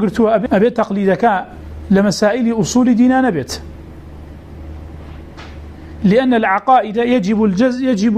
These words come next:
الجزم فيها. والتقليد إنما يفيد الظن فقط.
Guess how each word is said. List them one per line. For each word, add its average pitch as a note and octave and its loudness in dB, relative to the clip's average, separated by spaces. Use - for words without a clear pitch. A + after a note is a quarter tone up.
الجزم G3+ 2
فيها. A#2+ 0
والتقليد A3+ 0
إنما G#3+ 4
يفيد G3 2
الظن A3+ 0
فقط. B2 -2